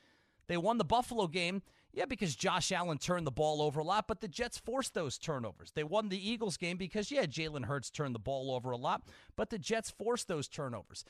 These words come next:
So Zach Wilson, I liked what he did in the Denver game. Now, he made that costly interception late. That ended up not being costly because they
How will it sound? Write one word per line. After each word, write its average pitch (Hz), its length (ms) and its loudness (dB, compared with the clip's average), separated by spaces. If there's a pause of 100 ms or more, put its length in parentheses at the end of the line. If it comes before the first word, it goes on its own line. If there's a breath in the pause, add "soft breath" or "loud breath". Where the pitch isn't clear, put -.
(220 loud breath)
So 180 180 -2
Zach 202 400 0
Wilson, 208 420 0
I 262 180 4
liked 226 420 2
what 175 120 -2
he 175 120 -2
did 160 260 -6
in 196 100 -6
the 208 80 -4
Denver 214 320 -2
game. 123 240 -4
Now, 139 120 -2
he 160 80 -2
made 175 240 -2
that 156 160 2
costly 214 480 0
interception 214 500 -2
late. 160 180 2
That 160 120 6
ended 185 180 4
up 170 80 0
not 170 260 2
being 185 200 0
costly 208 480 2
because 139 320 -4
they 127 260 -2